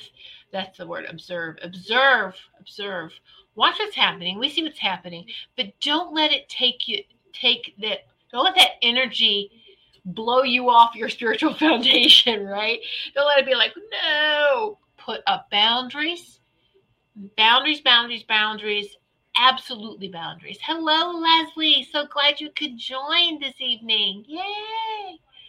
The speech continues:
All right. So setting up healthy boundaries. And, um, so what I'm, we're gonna start off with is just running some energies through you and,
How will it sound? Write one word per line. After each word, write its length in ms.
All 120
right. 360
So 360
setting 360
up 160
healthy 380
boundaries. 800
And, 420
um, 400
so 200
what 140
I'm, 160
we're 140
gonna 180
start 320
off 240
with 160
is 100
just 200
running 260
some 180
energies 440
through 300
you 340
and, 500